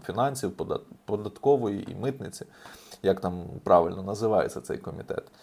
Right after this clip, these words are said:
І отут Володимир Зеленський каже, що він не буде підписувати. Але каже він це через свого радника.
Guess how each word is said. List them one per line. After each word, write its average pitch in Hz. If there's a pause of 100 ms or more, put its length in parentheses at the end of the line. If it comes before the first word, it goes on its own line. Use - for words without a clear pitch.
(280)
І 175
отут 127
Володимир 135
Зеленський 131
каже, 117
що -
він 123
не 135
буде 120
підписувати. -
Але 156 (300)
каже 185
він 151
це 131
через 110
свого 101
радника. 104